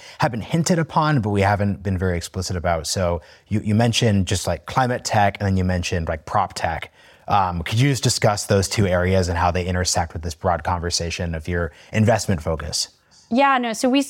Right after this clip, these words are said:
Speaker 2: we, we've done, I mean, I've done a couple climate tech deals.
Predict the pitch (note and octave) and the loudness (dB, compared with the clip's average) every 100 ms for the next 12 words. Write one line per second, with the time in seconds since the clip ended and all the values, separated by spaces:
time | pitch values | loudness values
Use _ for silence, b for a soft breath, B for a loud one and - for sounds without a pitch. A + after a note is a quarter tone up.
0 | - A#3+ C#4+ D#4 D#4 B3+ C#4+ D#4 - D#4+ | 0 2 4 4 2 2 2 2 2 2
1 | D#4 D4+ - A#3 B3 B3 C#4+ C4+ A#3 A3 | 4 2 2 0 2 2 2 0 0 0
2 | A3+ A3 G3+ G3+ G3+ G3 G#3+ F#3+ F#3+ F#3 | 2 2 2 2 0 2 4 4 4 4
3 | F3+ | 2